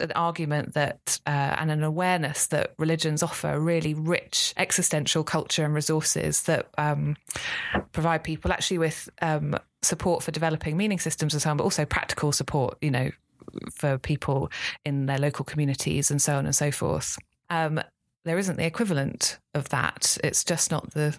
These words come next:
the sort of same, um, uh, thing. Or if we think about education spaces, we have religious studies, and there's a constant discussion about how we bring non-religious viewpoints into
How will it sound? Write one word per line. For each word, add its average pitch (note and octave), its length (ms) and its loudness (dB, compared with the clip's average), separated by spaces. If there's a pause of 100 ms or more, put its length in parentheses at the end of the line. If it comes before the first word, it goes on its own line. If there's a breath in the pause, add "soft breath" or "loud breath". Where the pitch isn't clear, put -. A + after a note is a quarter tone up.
the D#3 80 2
sort D3 160 0
of - 40 -2
same, D3 380 2 (280)
um, D3+ 420 0 (100)
uh, D3 160 2
thing. D3+ 400 0 (180)
Or F#3+ 280 0
if F#3+ 100 -4
we G3+ 60 -2
think G3 140 0
about F#3 140 2
education E3+ 480 0
spaces, D3+ 420 0
we D3+ 80 0
have D3 260 -2
religious E3 360 0
studies, C#3+ 600 2
and D3 180 2
there's C#3+ 220 0
a - 80 -6 (100)
constant - 380 0
discussion D3+ 420 0
about D#3 200 -2
how E3 320 0
we D3+ 120 0
bring D3+ 320 0
non-religious D3 580 0
viewpoints D3 520 0
into D3 440 0